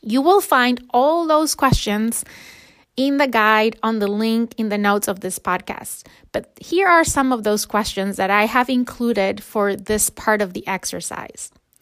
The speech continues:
Things like, what are my strengths and weaknesses? What habits do I want to change, stop, or adopt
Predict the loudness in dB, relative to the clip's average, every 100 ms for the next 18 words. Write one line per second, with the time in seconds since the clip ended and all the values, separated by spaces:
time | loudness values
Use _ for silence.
0 | _ _ _ _ _ -6 -4 -2 2 2
1 | 2 -4 _ _ _ _ _ _ _ -14
2 | -2 0 2 2 2 0 0 0 2 0
3 | -2 -4 -2 -2 -2 -4 -6 -10 -12 -12
4 | -16 _ _ _ -2 0 0 -6 -2 0
5 | 2 0 -4 -6 -2 0 0 0 -4 -8
6 | -8 -2 0 0 0 -2 -6 -10 -12 -4
7 | 2 4 4 2 0 -4 -2 -2 0 2
8 | 2 0 -8